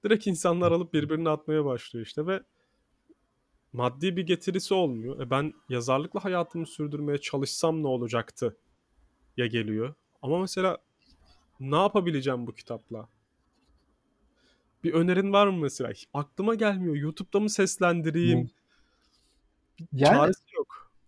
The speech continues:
Speaker 2: evet, ya öyle bir durum var. Ben bir noktada biraz şeye başlamayı düşünmüştüm. Ee, ben son zamanlarda böyle uzun bir şeyler yazmaktan ço-, daha çok böyle şiirimsi şeyler, böyle kısa, alegorik, ya böyle eski şiir gibi böyle kafiyeli değil daha çok.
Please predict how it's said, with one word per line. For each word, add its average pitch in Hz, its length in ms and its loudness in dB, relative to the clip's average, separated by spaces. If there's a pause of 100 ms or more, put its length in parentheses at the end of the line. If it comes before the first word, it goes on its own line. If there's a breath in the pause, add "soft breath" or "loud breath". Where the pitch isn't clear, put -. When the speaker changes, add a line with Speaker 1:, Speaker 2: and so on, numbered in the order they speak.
(280)
Speaker 2:
evet, 165 520 8
ya 143 140 12
öyle 196 280 12
bir 180 80 8
durum 185 340 10
var. 160 260 10
Ben 156 480 8 (120)
bir 208 100 10
noktada 196 500 8
biraz 180 220 8
şeye 165 280 8
başlamayı 110 540 8
düşünmüştüm. 107 800 2 (680)
Ee, 123 40 12 (360)
ben 135 300 8
son 147 260 8
zamanlarda 147 540 10
böyle 147 100 10
uzun 139 380 6
bir 135 40 2
şeyler 143 280 8
yazmaktan 143 540 8
ço-, 135 200 0
daha 135 160 6
çok 143 140 0
böyle 135 380 6
şiirimsi 127 960 8
şeyler, 107 420 4
böyle 107 280 4 (320 soft breath)
kısa, 131 460 8
alegorik, 127 680 10 (160)
ya 117 100 4
böyle 120 240 8
eski 135 380 6
şiir 135 280 10
gibi 127 300 10
böyle 127 320 8
kafiyeli 127 640 8
değil 151 220 4
daha 110 180 8
çok. - 360 0